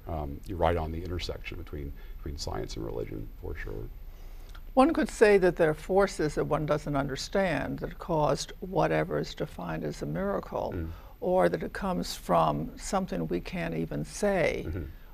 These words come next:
Speaker 2: or didn't notice.
Speaker 1: Right.
Speaker 2: You know,
Speaker 1: Sure.
Speaker 2: sometimes I look at these Escher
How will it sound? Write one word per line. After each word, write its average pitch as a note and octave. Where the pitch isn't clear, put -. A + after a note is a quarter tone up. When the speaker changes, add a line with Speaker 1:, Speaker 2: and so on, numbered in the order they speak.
Speaker 2:
or F3+
didn't E3
notice. E3
Speaker 1:
Right. A#2
Speaker 2:
You F#3+
know, D#3+
Speaker 1:
Sure. -
Speaker 2:
sometimes G3+
I E3+
look E3
at F3
these -
Escher -